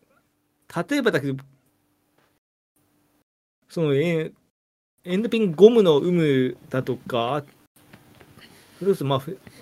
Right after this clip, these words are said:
物理的不可能だけど、コントラバスをバイオリンみたいな感じで浮かせて演奏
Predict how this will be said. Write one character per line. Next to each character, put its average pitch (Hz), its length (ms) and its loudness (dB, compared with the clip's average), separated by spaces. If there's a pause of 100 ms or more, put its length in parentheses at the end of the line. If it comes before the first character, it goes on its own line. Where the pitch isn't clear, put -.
物 165 220 -2
理 220 140 2
的 214 100 0
不 - 100 -4
可 233 100 6
能 202 120 4
だ 143 80 2
け 123 60 0
ど、 131 100 -6
コ - 160 -6
ン 196 80 -4
ト 226 80 10
ラ 208 60 8
バ 175 100 8
ス 147 100 0
を - 40 4
バ 131 180 4
イ 180 40 12
オ 185 40 8
リ 190 60 6
ン - 20 4
み 180 60 2
た 170 40 2
い 143 40 0
な 135 40 2
感 127 80 0
じ 117 60 -12
で 120 120 -6
浮 139 60 0
か 202 160 6
せ 208 140 4
て 202 100 10
演 196 140 8
奏 190 220 8